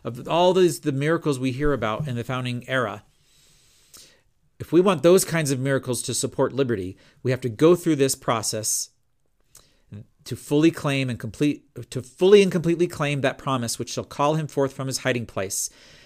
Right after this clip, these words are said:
And also, okay, so this is how the Lord comes ba-, comes with, to f-, help fight our battles for us.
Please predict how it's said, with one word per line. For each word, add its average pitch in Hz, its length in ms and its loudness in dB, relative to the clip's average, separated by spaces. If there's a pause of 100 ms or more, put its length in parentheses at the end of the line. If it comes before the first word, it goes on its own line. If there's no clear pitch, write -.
(240)
And - 140 -16
also, 127 580 0 (640)
okay, 117 240 -2
so 135 140 -2
this 127 180 -2
is 151 100 -2
how 147 140 2
the 135 80 0
Lord 135 300 4
comes 131 240 -6
ba-, 110 240 -8
comes 135 240 -6
with, 120 140 -10 (640)
to 131 80 -4
f-, - 220 -18
help 127 240 -4
fight 127 220 -2
our 123 80 0
battles 117 480 -4 (380)
for - 200 -6
us. 139 220 -8